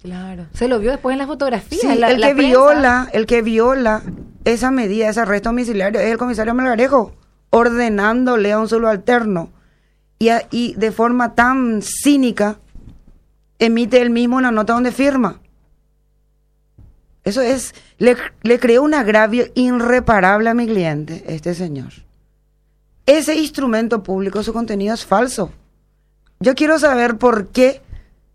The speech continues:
Speaker 2: el Ministerio Público ya no le está imputando a este señor, con todas las evidencias que tiene.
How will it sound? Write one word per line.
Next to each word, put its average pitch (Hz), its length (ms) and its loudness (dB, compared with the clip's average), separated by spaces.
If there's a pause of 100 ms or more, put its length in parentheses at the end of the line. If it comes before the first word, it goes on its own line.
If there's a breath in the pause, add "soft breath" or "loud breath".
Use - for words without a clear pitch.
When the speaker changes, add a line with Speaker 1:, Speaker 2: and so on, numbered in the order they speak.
(160)
Speaker 2:
el 226 100 0
Ministerio 233 400 0
Público 214 480 -2
ya 208 280 0
no 285 100 2
le 285 60 0
está 247 120 -2
imputando 190 460 -2
a - 20 -2
este 196 160 -4
señor, 170 360 -6 (460)
con 208 280 2
todas 269 320 4
las 302 160 4
evidencias 214 460 0
que 202 120 -4
tiene. - 240 -10